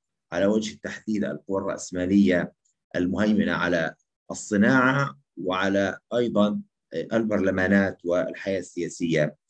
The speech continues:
في ذلك الوقت. المرحلة الثانية كانت ستينيات القرن، آه، الماضي، القرن العشرين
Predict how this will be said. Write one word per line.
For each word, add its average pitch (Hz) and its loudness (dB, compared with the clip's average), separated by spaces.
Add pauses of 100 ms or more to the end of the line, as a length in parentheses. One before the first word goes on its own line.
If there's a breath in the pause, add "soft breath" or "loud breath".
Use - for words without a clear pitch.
(240)
في 90 2
ذلك 76 0
الوقت. - -4 (340)
المرحلة 151 4
الثانية 151 4
كانت 139 2
ستينيات 123 2
القرن، 110 0 (1400 soft breath)
آه، 92 -2
الماضي، 101 4
القرن 101 -6
العشرين 110 -2